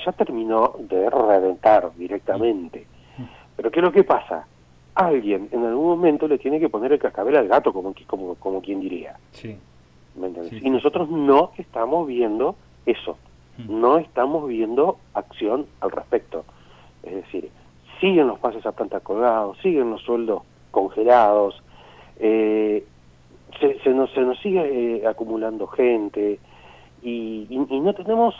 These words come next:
Speaker 1: cómo dar respuesta. Es decir, a ver, esto nosotros no queremos complicarle la vida a nadie,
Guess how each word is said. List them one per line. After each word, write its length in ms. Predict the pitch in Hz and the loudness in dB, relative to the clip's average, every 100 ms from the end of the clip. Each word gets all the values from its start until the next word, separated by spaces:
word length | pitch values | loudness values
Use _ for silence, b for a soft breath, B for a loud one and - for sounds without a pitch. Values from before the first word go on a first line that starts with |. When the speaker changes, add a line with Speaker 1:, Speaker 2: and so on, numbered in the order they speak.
| - - | -10 -4
Speaker 1:
cómo 260 | 202 233 147 | -2 -2 -6
dar 140 | 185 | -6
respuesta. 360 | - - 190 135 | -6 -4 -4 -4
Es 60 | |
decir, 180 | 120 131 | -4 0
a 80 | 123 | 4
ver, 160 | 151 160 | 4 4
esto 320 | 185 - 175 | 0 -2 -4
nosotros 400 | 139 190 180 151 | -4 -6 -6 -6
no 120 | 175 | -4
queremos 300 | - 143 143 | -2 0 0
complicarle 460 | 127 110 104 143 127 | -2 -4 -4 0 0
la 100 | 107 | 0
vida 220 | 123 92 | -2 -2
a 20 | |
nadie, 520 | 110 143 147 147 151 | 0 0 0 0 0